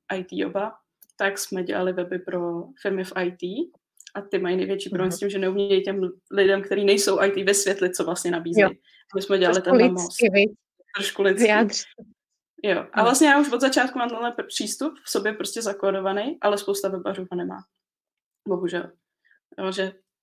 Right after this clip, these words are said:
Speaker 1: píšu tam i o nějakých takových jako vykřičnících v tom tréninku, kdy, který na mě křičejí, „Tahle spolupráce nebude dobrá. Jděte od toho.“
Speaker 2: Jo.
Speaker 1: A jedna z nich je jako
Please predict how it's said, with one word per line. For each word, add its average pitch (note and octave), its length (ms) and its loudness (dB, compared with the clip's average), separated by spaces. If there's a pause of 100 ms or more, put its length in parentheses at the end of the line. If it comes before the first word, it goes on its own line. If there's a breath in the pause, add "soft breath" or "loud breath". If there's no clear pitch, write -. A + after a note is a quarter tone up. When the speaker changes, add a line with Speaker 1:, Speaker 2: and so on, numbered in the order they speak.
(260)
Speaker 1:
píšu - 300 -6
tam G3+ 180 4
i A3 60 -4
o G3+ 100 2
nějakých F#3+ 400 0
takových F3+ 360 -4
jako - 160 -8
vykřičnících F#3+ 1000 -8 (180)
v - 40 -20
tom F3+ 300 -6
tréninku, F#3 600 -2 (320 loud breath)
kdy, F#3+ 440 0 (100)
který G3+ 240 2
na F#3+ 100 2
mě G3 160 0
křičejí, F#3 400 -2 (140)
„Tahle G3 260 -2
spolupráce F#3+ 600 -4
nebude F#3+ 380 -2
dobrá. F3+ 380 -4 (640)
Jděte G3 260 0
od F#3 240 -4
toho.“ F3+ 140 -4
Speaker 2:
Jo. F#3+ 200 -4
Speaker 1:
A F3+ 300 -2
jedna F#3+ 260 -2
z F#3+ 60 -8
nich G3+ 180 -8
je F#3+ 60 0
jako F#3 400 -4